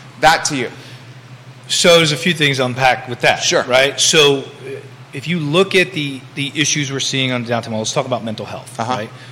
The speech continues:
Speaker 2: So the mental health system in Virginia is in complete crisis,
Speaker 1: Yeah.
Speaker 2: has been for several years. Right? Uh, they're trying to do some things funding-wise, but, I mean, they're really trying to play catch-up, and there's just not the capacity there. I'll give you an example. We have a panel right now talking about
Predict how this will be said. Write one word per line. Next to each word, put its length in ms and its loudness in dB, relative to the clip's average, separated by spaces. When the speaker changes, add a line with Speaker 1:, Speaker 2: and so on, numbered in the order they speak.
Speaker 2:
So 320 -2
the 160 -10
mental 300 -2
health 140 0
system 380 -2
in 120 -4
Virginia 840 -2
is 160 -4
in 100 -2
complete 380 -8
crisis, 680 -6
Speaker 1:
Yeah. 80 -16
Speaker 2:
has 280 0
been 160 -4
for 120 -12
several 380 -4
years. 420 -10
Right? 320 -6
Uh, 180 -4
they're 160 -4
trying 380 0
to 80 0
do 140 0
some 180 0
things 560 0
funding-wise, 680 -2
but, 140 -6
I 20 -4
mean, 160 -2
they're 160 2
really 240 0
trying 220 -2
to 100 -8
play 180 -6
catch-up, 440 -6
and 160 -4
there's 160 0
just 220 -2
not 240 2
the 80 -4
capacity 640 -4
there. 220 -6
I'll 500 -18
give 100 -2
you 60 0
an 40 -2
example. 360 0
We 140 0
have 140 2
a 40 -12
panel 400 -2
right 160 -2
now 180 0
talking 380 -4
about 380 0